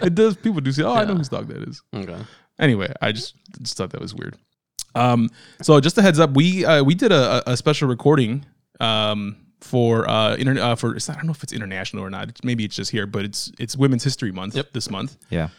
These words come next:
Speaker 1: Uh, and the last day of it is this coming Wednesday.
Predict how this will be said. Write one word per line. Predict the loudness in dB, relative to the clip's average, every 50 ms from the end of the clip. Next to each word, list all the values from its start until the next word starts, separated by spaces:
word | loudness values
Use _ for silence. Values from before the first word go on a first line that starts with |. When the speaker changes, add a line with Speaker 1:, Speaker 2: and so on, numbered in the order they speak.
| _ _ _ _ _ _
Speaker 1:
Uh, | -2 0 0 2
and | 2 2 4
the | 4
last | 4 4 4 4
day | 2 2
of | 2 2
it | 0 0
is | 0 -2 -2
this | -4 -4
coming | -2 -2 -2 0 0 0
Wednesday. | -2 -2 -2 -2 0 0 -2 -2